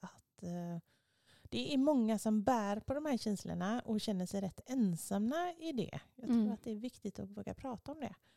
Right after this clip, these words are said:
Speaker 1: Och det kan ju bli då, när man, när man befinner sig i sammanhang där det pratas mycket om manifestation och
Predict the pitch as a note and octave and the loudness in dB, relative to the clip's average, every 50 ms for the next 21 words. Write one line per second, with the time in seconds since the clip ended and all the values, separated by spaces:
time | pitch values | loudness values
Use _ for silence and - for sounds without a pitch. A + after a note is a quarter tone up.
0 | - - - - - - _ _ - A#3 G3+ A3+ - A#3+ B3 B3 B3 C4 B3 A3 | -20 -20 -20 -20 -20 -20 _ _ -4 -2 -2 0 0 2 2 4 4 2 2 0
1 | B3+ B3 A#3+ C#4 D#4+ - C4+ A3 E3+ E3 - A#3 - G3+ G3+ G3+ G#3 G#3 - G#3+ | 0 0 0 0 0 2 2 4 4 2 2 0 0 0 2 2 0 0 -2 -4
2 | G3+ G3 G3 G#3 G3+ G#3 G#3 G3+ G#3+ G#3+ - A#3 G#3 F#3+ F#3+ G#3 G3+ - B3 B3+ | -4 -4 -2 -2 0 0 0 0 0 0 0 0 0 0 0 -2 0 0 0 0
3 | C4 B3+ - - - - A#3 A3 G3+ G3 G3 F#3 - - A3 G3+ F#3 E3+ E3 E3 | 0 0 -2 -4 -2 0 0 2 2 2 2 0 0 0 0 0 0 0 -2 -2
4 | E3+ F3 E3+ E3 E3+ F3 E3+ E3 E3 F3 E3 E3 E3+ - - - _ _ _ F#3 | -2 -2 -2 -2 -2 -4 -4 -4 -4 -4 -4 -4 -4 -6 -8 -12 _ _ _ -20
5 | F#3+ - _ - - A3 G3+ - - - - A3+ G3+ - - - G3 F3 E3+ F3 | -20 -20 _ -8 -8 -6 -6 -8 -10 -10 -6 -6 -8 -6 -4 -4 -4 -2 -2 -2
6 | E3+ E3 - E3 D#3+ - - E3 - - - - E3+ E3 E3 D#3+ D3 F3+ | -2 -2 -4 -6 -6 -6 -8 -10 -6 -6 -4 -4 -4 -4 -4 -2 -2 -4